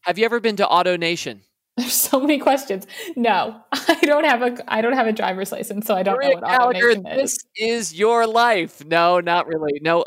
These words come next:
Speaker 1: I, the reason I'm, I'm spamming these questions at you rapid fire is 'cause all of these come from Wayne Huizenga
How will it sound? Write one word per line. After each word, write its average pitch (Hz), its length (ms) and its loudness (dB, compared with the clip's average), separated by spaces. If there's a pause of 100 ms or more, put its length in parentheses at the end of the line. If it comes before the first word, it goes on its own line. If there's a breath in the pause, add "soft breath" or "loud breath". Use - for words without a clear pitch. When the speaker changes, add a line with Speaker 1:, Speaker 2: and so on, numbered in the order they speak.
Speaker 1:
I, 160 120 4
the 170 140 -2
reason 262 240 -2
I'm, 220 260 0
I'm 151 180 0
spamming 196 680 0
these 156 180 -4
questions 170 480 -2
at 131 140 2
you 135 100 -2
rapid 143 300 0
fire 151 180 2
is 143 140 0
'cause 160 200 -6 (120)
all 247 260 4
of 190 140 0
these 131 280 -4
come 208 280 -4
from 175 240 -8
Wayne 175 240 -2
Huizenga 170 600 -2